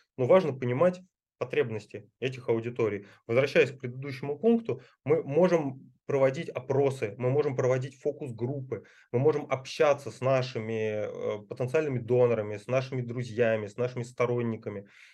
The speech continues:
задавать им вопросы. Собственно, для изучения аудитории необходимо предпринять, на самом деле, все возможные действия, потому что, э,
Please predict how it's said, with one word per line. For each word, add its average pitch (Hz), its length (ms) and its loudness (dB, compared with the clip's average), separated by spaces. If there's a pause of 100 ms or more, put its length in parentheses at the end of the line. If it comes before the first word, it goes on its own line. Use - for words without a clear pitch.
(140)
задавать 135 360 2
им 135 80 0
вопросы. 131 520 -2 (440)
Собственно, 147 480 0
для 135 280 4
изучения 185 460 2
аудитории 151 400 0
необходимо 131 480 -4
предпринять, 131 580 -4
на 123 80 -2
самом 131 200 -2
деле, 135 180 -4
все 175 300 0
возможные 123 640 2
действия, 113 580 -6 (360)
потому 143 300 0
что, 123 580 4 (460)
э, 92 60 -16